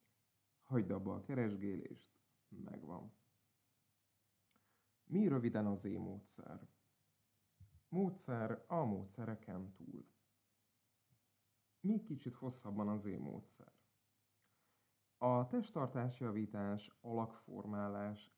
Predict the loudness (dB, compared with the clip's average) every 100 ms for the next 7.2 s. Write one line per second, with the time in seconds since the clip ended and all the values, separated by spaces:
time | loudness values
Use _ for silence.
0 | _ -6 -4 0 0 2 2 2 0 -2
1 | -2 -2 -2 -4 -4 -2 -2 -2 -4 -2
2 | -2 -2 -8 -2 0 4 4 2 -4 0
3 | 2 2 2 2 0 0 -4 -6 -6 -8
4 | -8 -6 -4 -4 -4 -6 -10 _ _ _
5 | _ _ 4 4 6 2 2 2 2 0
6 | -2 -12 -20 -20 _ 2 4 4 4 4
7 | 2